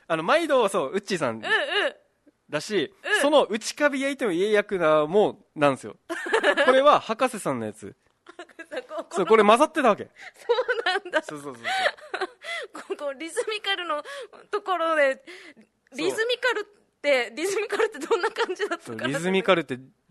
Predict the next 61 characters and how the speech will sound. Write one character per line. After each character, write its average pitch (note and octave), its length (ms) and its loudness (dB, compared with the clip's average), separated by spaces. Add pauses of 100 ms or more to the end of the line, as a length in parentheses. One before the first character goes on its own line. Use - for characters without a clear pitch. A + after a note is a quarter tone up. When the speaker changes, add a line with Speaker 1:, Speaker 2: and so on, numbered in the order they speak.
Speaker 1:
全 D#3+ 200 -8
然 E3+ 120 -10
で E3 100 -2
き - 60 -16
て D3 80 -4
な C3+ 60 2
か C3 60 -2
っ - 40 -2
た - 80 -10
け A2+ 60 -6
ど - 160 -6
ね。 - 200 -10
Speaker 2:
<laughs> - 80 -20
そ D#4+ 80 -6
う、 - 20 -2 (560)
ご F4 180 -12
め F#4 160 -10
ん F4+ 80 -16
ね。 E4 80 -12 (720)
<laughs> - 40 -12
内 - 280 -14
カ - 220 -4
ビ E3+ 200 -10
焼 C#4+ 240 0
い C#4+ 40 -18
て C3+ 160 -10
も A3+ 60 -12
そ G#3+ 60 -10
う。 F3 40 0
Speaker 1:
は E3 80 6
い、 C#3+ 60 -2
こ A#3 160 2
こ B3 140 -4
が C4 100 2
博 F3+ 240 -4
士 D3+ 120 -10
さ A#2 140 -10
ん A#2 100 -16
で、 C4 240 -8
Speaker 2:
う F4+ 40 -4
ん G4+ 40 2
う G4 40 4
ん。 - 40 4
Speaker 1:
で、 D#4+ 60 2
毎 E4+ 180 0
度 D4+ 120 -2
が A#3 120 -4
う D#3 40 -6
っ - 40 -8
ち - 140 -16
ー - 20 -16
さ G#2+ 100 -12
ん F#2+ 60 -16
で - 60 -20
す - 60 -20
ね。 E3 180 -6
Speaker 2:
う - 40 -6
ん - 20 -4
う F4 120 4
ん。 - 0 -
あ、 D#4 340 -2